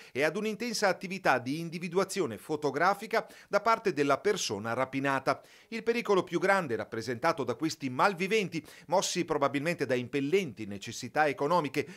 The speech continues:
visto che uno di loro era rimasto a piedi col lavoro, risulta l'assoluta inesperienza.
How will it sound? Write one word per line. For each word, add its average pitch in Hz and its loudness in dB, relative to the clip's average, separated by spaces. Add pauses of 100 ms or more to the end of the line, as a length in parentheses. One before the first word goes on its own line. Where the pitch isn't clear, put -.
(100)
visto 185 -2
che 123 -2
uno 190 2
di 160 -4
loro 170 4
era 113 -2
rimasto 123 -2
a 113 2
piedi 160 -6
col 127 -4
lavoro, 151 0 (160)
risulta 202 -2
l'assoluta 175 -2
inesperienza. 202 -4